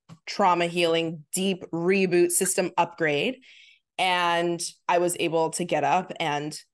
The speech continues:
the moral of the story is I learned for the first time what I had taken for granted, which was my health, my wellness, my body,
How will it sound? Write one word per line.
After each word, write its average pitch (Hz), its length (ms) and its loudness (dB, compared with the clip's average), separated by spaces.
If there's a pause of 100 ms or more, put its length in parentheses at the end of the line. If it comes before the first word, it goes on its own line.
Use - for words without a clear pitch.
(260)
the 233 60 2
moral 240 420 6
of 277 100 4
the 285 60 2
story 190 640 4
is 156 480 -2
I 202 320 2
learned 190 520 0
for 190 80 -4
the 175 100 -2
first 190 400 -6
time 185 420 -2
what 170 260 2 (400)
I 190 320 2
had 190 200 -4
taken 170 300 -6
for 165 140 -6
granted, - 480 -10 (320)
which 180 180 -10
was 175 160 -2
my 156 140 -4
health, 202 480 -2
my 180 140 -2
wellness, 156 520 -2
my 160 140 -10
body, 220 580 -2